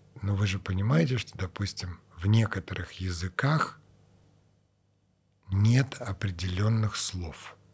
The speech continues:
вообще». То есть, ну, грубо говоря, там, упасть.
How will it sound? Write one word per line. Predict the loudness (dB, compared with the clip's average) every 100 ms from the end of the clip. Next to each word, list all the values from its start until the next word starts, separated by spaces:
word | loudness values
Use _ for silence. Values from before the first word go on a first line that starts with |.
| -16
вообще». | 2 6 6 2 -2 0 0 2 2 0 -6 -14 _ _ _ _ _ _ _ _ _ _ _ _ _ _ _ _ _ _ _ _ _ _ _ _ _ _
То | -2
есть, | 0 2
ну, | 4
грубо | 4 4 2
говоря, | 2 2 0
там, | -4 -8 -10 -14 _ _ _ _ -20 -6
упасть. | 0 0 6 6 6 0 -4 -10